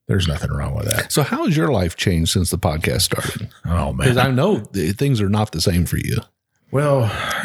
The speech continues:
Speaker 1: you know, I got, I got two different seasons of life, I guess. I've got my winter season where I work night shift for a regular job, and then I got summer season where I'm,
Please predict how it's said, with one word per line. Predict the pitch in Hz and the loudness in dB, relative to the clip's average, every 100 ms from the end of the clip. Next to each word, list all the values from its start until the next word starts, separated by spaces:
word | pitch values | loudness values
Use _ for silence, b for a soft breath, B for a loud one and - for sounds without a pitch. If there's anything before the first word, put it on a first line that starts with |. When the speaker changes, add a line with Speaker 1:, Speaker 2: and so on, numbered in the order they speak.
| - | -6
Speaker 1:
you | 107 - | -6 0
know, | 123 | 2
I | 117 | 2
got, | 113 101 - | 2 0 -2
I | 117 127 | 0 2
got | 80 - - - | 0 -4 -14 -14
two | - 104 98 | -2 0 2
different | 87 85 76 - | 0 -2 -2 -2
seasons | 78 76 76 71 69 | 0 0 0 -2 -4
of | - | -4
life, | 80 78 71 | -4 -2 -2
I | 67 | -2
guess. | 58 - B B B B | -4 -4 B B B B
I've | 95 | 0
got | 104 - | 0 0
my | 85 76 73 | 0 0 0
winter | 78 92 82 | 0 2 2
season | - 73 73 78 | 0 0 0 -2
where | 73 73 | -2 -2
I | |
work | 73 78 - | -2 -4 -2
night | 80 82 | -2 0
shift | - 85 85 - | 0 0 -2 -4
for | - | -2
a | 78 | 0
regular | 80 85 71 | 0 0 -2
job, | 71 69 76 85 | -2 -4 -2 -2
and | |
then | 80 | 0
I | |
got | 82 67 _ B B B B | 0 -4 _ B B B B
summer | - 127 95 | -2 0 2
season | - 80 80 82 | 2 0 2 2
where | 76 78 | 2 0
I'm, | 76 76 80 | 0 -2 -4